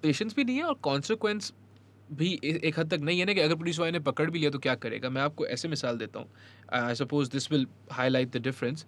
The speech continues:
Uh, when I was in Canada, I would study at, uh, at my university, and sometimes I just hang out with my friends at my university। और मैं जब वापस आ रहा होता था, कभी-कभी रात के दो, तीन बज जाते थे। Uh,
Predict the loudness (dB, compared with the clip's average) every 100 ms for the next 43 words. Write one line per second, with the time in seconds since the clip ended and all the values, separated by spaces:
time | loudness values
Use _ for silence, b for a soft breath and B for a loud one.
0 | B B B 0 2 2 2 2 2 2
1 | 2 2 0 -2 -2 -4 -2 -2 -2 -6
2 | -4 -4 0 0 0 -2 -4 -12 -16 -14
3 | -14 -10 -8 -4 -4 -2 0 -2 0 -2
4 | -4 B B -10 2 4 4 2 4 2
5 | 2 -2 -2 2 4 4 0 2 0 0
6 | -2 -2 -4 -4 -4 -4 -4 -2 0 2
7 | 2 0 0 2 2 2 -2 -4 -2 -2
8 | -2 -4 -4 -6 -2 -2 -2 -6 -4 -2
9 | -2 -4 -14 -2 0 0 -4 -6 -12 -16
10 | -20 B B B B B B B B 0
11 | 2 2 2